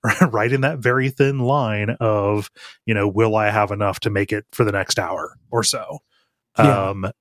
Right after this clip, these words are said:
Speaker 1: yeah. So I think people say, like, "Oh, play it for the, for the story." The game is just something you have to tolerate. No, I think that neither, neither the play nor the story are as good w-, or i-, is as good without the other.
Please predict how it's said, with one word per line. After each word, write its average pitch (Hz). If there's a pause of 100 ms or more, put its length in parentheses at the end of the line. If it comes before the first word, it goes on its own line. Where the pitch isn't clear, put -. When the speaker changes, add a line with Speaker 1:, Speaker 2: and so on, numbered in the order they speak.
Speaker 1:
yeah. 87
So 113
I -
think 113
people 120
say, 113
like, 101
"Oh, 113
play 110
it 107
for 113
the, 104
for 113
the 101
story." 165 (260)
The 113
game 104
is 101
just -
something 107
you 107
have 98
to -
tolerate. 135 (340)
No, 113
I 107
think 101
that 107
neither, 107
neither 117
the 107
play 113
nor 107
the 104
story 104
are 98
as 95
good 104
w-, 104
or 113
i-, -
is 120
as 107
good 107
without 98
the 95
other. 131